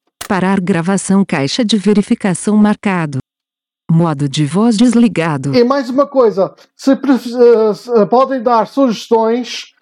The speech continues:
Speaker 2: para o nosso podcast melhorar, porque a gente tá com falta, eh, de ideias, nos enviem um e-mail para informática acessível um arroba gmail ponto com,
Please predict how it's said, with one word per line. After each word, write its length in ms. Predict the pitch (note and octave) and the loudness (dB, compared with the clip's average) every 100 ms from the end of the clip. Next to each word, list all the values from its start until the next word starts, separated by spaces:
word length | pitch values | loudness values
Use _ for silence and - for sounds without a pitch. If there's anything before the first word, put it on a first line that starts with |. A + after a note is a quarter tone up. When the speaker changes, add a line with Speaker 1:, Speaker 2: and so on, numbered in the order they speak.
| _ _ _ | _ _ _
Speaker 2:
para 680 | A#3 A#3+ A#3 A3 G#3+ G#3 F#3+ - _ _ _ _ _ _ _ _ _ | 0 2 2 2 2 2 0 -4 _ _ _ _ _ _ _ _ _
o 120 | - B3+ | 0 2
nosso 360 | B3+ - A#3+ | 2 0 -2
podcast 560 | A#3+ B3+ - A#3 A3 - | 0 0 0 -2 -2 -4
melhorar, 720 | B3 A3 G3+ G3 G3+ A#3 - | 0 2 4 4 2 0 -8
porque 200 | - A#3 | -8 -2
a 20 | A3+ | 0
gente 180 | A3 G#3+ | 0 0
tá 180 | A3 | -2
com 300 | G#3+ G#3 G#3 F#3+ | -2 -2 -2 0
falta, 400 | A#3 G3+ G3 G3+ | 2 2 2 0
eh, 340 | F#3+ F#3+ F#3 | 2 2 4
de 100 | E3+ | 4
ideias, 760 | F#3 F#3 F3+ G3 A#3+ - - _ _ _ _ _ _ _ _ _ | 2 2 2 2 -2 -6 -18 _ _ _ _ _ _ _ _ _
nos 240 | B3+ C#4+ | 2 4
enviem 680 | D#4 C#4+ A#3 C#4 C#4 C4+ G#3 - _ | 2 2 4 4 4 2 -2 -14 _
um 100 | C4 C4 | 0 2
e-mail 440 | A#3 A3 A3+ A3+ | 2 2 2 2
para 540 | A#3 A3 A3 A3 A3+ - _ _ _ _ _ _ _ _ _ _ _ _ _ _ _ _ _ | 2 2 2 2 -2 -6 _ _ _ _ _ _ _ _ _ _ _ _ _ _ _ _ _
informática 880 | C4 C4+ D#4 B3+ B3+ B3 B3+ - B3 | 0 2 0 2 0 -2 -10 0 0
acessível 540 | A3+ G3 B3+ A#3 B3 | 0 -4 -2 2 2
um 320 | G#3+ G#3 A3 - A3+ | 4 4 2 0 -4
arroba 440 | F#3+ G3+ F#3+ G#3 | 0 0 2 0
gmail 440 | G3 G3+ F#3+ F#3+ | 2 2 2 0
ponto 300 | - G3+ E3+ | 0 -2 -2
com, 400 | - F#3+ G3 G3 | -2 0 0 -2